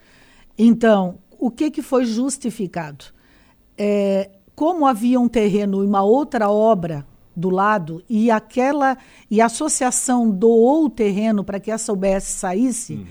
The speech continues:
Speaker 1: eles colocaram na altura máxima para não prejudicar uma outra obra.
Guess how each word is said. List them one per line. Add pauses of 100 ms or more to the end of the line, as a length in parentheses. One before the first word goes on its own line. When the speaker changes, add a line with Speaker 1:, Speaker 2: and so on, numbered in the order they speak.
(380)
Speaker 1:
eles
colocaram
na
altura
máxima
para
não
prejudicar
uma
outra
obra.